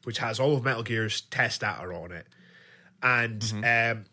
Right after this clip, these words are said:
Speaker 1: so, and then President Baker says to you, he's like, "Oh, you need to get in contact with Meryl." Uh, "Oh, no, no, oh, no. President Baker gives you the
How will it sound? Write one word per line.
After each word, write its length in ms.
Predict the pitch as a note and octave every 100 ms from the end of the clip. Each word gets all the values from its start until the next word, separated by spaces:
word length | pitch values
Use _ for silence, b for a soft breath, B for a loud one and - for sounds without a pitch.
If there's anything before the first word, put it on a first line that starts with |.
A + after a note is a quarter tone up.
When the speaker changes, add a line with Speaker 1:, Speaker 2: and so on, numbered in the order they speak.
| -
Speaker 1:
so, 560 | - D3 B2 A#2 A2+ -
and 200 | A#2+ A#2
then 320 | A2+ A2 G#2+
President 320 | G2+ D#3+ D3 A#2+
Baker 260 | A#2+ A#2+
says 300 | A2+ A2+ G#2+
to 80 | -
you, 60 | A2
he's 140 | G#2
like, 180 | G#2 F#2 B B B
"Oh, 100 | C3+
you 200 | B2+ A#2+
need 80 | A#2
to 100 | A#2+
get 100 | A#2+
in 80 | A#2
contact 360 | B2 A2 A#2
with 100 | A2
Meryl." 400 | A2+ A2+ G#2+ G2 -
Uh, 680 | A2 A2 G#2+ G#2+ G#2 G#2 - _ _
"Oh, 80 | D#3+
no, 240 | C3 A2+ F2+ -
no, 240 | C#3+ A#2+ F#2+ -
oh, 120 | D#3+ D#3
no. 280 | D3 B2 - _ _
President 280 | - F3 D3
Baker 240 | D3+ D3 C3+
gives 240 | A#2+ A2
you 100 | A2+
the 280 | G2 G#2